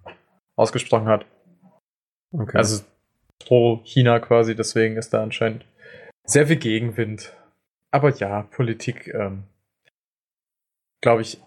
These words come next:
Speaker 1: exkludieren wir mal aus diesem Podcast.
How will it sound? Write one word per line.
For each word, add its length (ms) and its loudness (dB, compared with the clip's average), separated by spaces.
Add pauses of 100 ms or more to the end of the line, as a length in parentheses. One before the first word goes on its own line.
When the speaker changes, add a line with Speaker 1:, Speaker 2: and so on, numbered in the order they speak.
Speaker 1:
exkludieren 840 2
wir 100 0
mal 260 -2
aus 200 -8
diesem 220 -16
Podcast. 640 -10